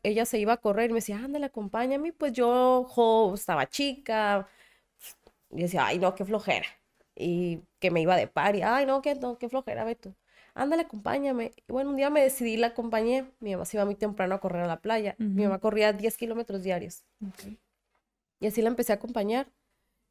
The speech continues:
Speaker 1: Y yo la esperaba, la esperaba sentada, nunca hice nada. O
Speaker 2: Ah,
Speaker 1: sea, yo
Speaker 2: no,
Speaker 1: la
Speaker 2: pues,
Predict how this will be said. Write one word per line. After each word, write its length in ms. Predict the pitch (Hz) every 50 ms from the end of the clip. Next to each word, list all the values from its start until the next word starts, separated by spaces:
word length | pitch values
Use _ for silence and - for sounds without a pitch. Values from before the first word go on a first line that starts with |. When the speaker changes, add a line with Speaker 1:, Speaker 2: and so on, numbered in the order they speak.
| _ _ _ -
Speaker 1:
Y 320 | - 220 220 214 214 214
yo 100 | 208 220
la 60 | 233
esperaba, 520 | 269 - - 240 202 220 233 226 196 - _ _
la 80 | 196 214
esperaba 260 | 208 - 165 147 -
sentada, 460 | - 285 185 170 185 214 247 240 214
nunca 400 | 208 202 202 208 202 202 214 208
hice 180 | 214 208 220 196
nada. 400 | 185 180 208 202 190 180 175 - 226
O 60 | 240
Speaker 2:
Ah, 20 |
Speaker 1:
sea, 100 | 262 -
yo 120 | - 240 214
Speaker 2:
no, 20 |
Speaker 1:
la 60 | 262
Speaker 2:
pues, 120 | 302 302